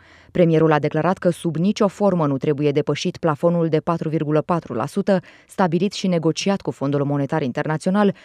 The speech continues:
pentru deficitul bugetar din două mii unsprezece. "Nu se negociază oricât de mari ar fi nevoile unora sau altora", a punctat Emil Boc. Șeful executivului le-a cerut miniștrilor să dea prioritate investițiilor care se vor finaliza anul viitor.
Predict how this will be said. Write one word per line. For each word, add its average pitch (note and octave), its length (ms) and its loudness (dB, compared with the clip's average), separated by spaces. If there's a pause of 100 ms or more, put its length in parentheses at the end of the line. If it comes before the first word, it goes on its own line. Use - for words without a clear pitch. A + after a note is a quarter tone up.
(120)
pentru F#3+ 280 0
deficitul F3 600 -2
bugetar E3+ 500 0
din E3 220 -2
două C#3+ 200 2
mii D3+ 120 0
unsprezece. D#3 680 -2 (420)
"Nu F#3 100 2
se D#3+ 140 -2
negociază E3+ 800 0
oricât E3+ 340 0
de D#3 160 4
mari E3+ 260 0
ar - 100 -4
fi - 140 -6
nevoile D#3 440 2
unora F#3 420 2
sau E3 200 2
altora", D3 520 2 (280)
a E3 80 0
punctat D3+ 400 -2
Emil D3+ 220 0
Boc. D#3 280 2 (360)
Șeful E3+ 300 0
executivului E3 720 0
le-a E3+ 120 2
cerut F3 340 0
miniștrilor F3 580 2
să F3 160 -4
dea F3 140 2
prioritate F3 720 0
investițiilor F3+ 840 -2
care F3+ 180 0
se E3+ 140 -6
vor D#3+ 160 0
finaliza D3+ 640 -2
anul D3+ 300 -2
viitor. D#3+ 500 0